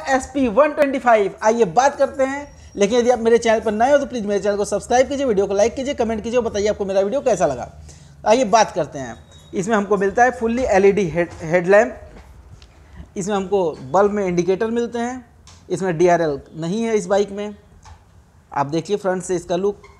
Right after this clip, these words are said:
सामने वाइजर पर हमको Honda, Honda की बैजिंग मिल जाती है, इसके इंडिकेटर बल्ब में ही हैं। इसके टायर की अगर हम बात करें फ्रंट व्हील की, तो हमको एटीन इंचेस के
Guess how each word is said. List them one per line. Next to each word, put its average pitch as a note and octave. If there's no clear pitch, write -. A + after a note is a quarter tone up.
सामने E3+
वाइजर D#3+
पर G3+
हमको F3+
Honda, E3
Honda F3+
की D#3+
बैजिंग D3+
मिल G3+
जाती G3+
है, G#3+
इसके F3
इंडिकेटर E3+
बल्ब D#3
में F#3
ही G3
हैं। G#3
इसके F#3+
टायर F#3
की G3+
अगर G#3
हम G#3
बात G3
करें G#3
फ्रंट F#3+
व्हील G3+
की, G#3+
तो G3
हमको E3+
एटीन G3+
इंचेस F#3
के E3